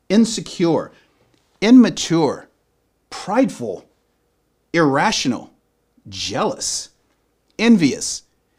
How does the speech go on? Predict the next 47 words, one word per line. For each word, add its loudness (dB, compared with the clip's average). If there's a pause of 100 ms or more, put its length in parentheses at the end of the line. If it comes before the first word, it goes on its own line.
(260)
You 2
know, 6
we 4
could -2
stop 0
there 2
and 2
almost 0
call 2
it -2
a -6
day 0
and -2
say, -2 (260)
"Hey, 2
wait 4
a 2
second, -2
if -2 (160)
we 2
put -2
those 4
up 2
on 0
a 2
whiteboard 0
and 4
we 0
stared 0
at -2
those, 0 (380)
how 4
many 4
of 4
those 2
would -2
you -4 (100)
take -6
down 0 (200)
and 2 (240)
tape 0
'em 2
to -2
your 2
chest -2
and 0
say, -4